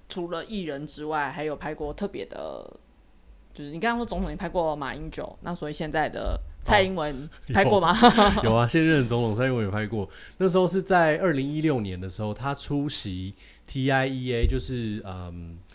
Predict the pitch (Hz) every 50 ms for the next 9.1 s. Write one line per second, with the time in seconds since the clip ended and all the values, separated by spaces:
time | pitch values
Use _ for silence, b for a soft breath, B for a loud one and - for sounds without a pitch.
0 | b b b b b b b - - _ _ - 117 120 127 131 135 135 135 139
1 | 139 143 143 - - _ _ _ _ _ _ _ _ _ - - - - - 175
2 | 156 135 123 113 110 107 104 101 101 104 107 131 - - - - 127 120 120 123
3 | 123 123 131 127 - - - 98 95 95 - 139 117 92 87 95 _ _ - -
4 | - - _ _ - 110 98 87 92 85 85 90 - 113 95 85 90 - - -
5 | - - - - - - - 92 90 107 - 120 113 113 113 104 110 117 104 95
6 | - - 131 123 123 127 123 123 120 104 92 90 92 87 - 110 92 85 B B
7 | B B B B B B B 185 185 165 175 160 165 - - - - 120 98 95
8 | 92 87 - 107 104 120 131 123 110 90 87 101 104 110 117 107 - 101 85 85
9 | 90